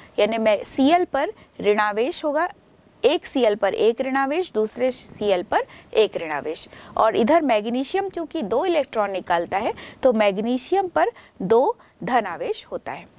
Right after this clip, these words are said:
तो इस तरह यहाँ भी हम देखते हैं कि मैग्नीशियम पर मैग्नीशियम आयन बना, यानी एमजी टू प्लस बना, और सीएल के ऊपर एक एक माइनस बना, यानी कि क्लोराइड आयन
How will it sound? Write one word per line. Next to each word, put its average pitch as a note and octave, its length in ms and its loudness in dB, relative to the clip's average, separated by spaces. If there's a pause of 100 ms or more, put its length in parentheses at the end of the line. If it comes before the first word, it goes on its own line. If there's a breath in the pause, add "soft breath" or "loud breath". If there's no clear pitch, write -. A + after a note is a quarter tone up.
(340 loud breath)
तो D#4+ 60 0
इस F4+ 160 0
तरह F#4+ 180 4
यहाँ E4 380 0
भी F4 100 0
हम D#4+ 180 -2
देखते C4+ 340 -2
हैं C#4 120 0
कि C#4 120 -4
मैग्नीशियम A3+ 720 0
पर E4 260 -2 (320 loud breath)
मैग्नीशियम A3 720 0
आयन G#3 380 2
बना, C4 220 -4
यानी G#3+ 300 -4
एमजी F#3+ 420 -2
टू G#3+ 200 -2
प्लस B3 360 0
बना, C4 240 -2 (480 loud breath)
और - 140 4
सीएल D4+ 460 2
के E4 160 -4
ऊपर C4 400 -4
एक G#3+ 200 -2
एक C4 180 0
माइनस G3 520 -4
बना, B3 280 0
यानी G3+ 240 -2
कि A#3+ 180 -4
क्लोराइड G3+ 680 2
आयन G3+ 340 -2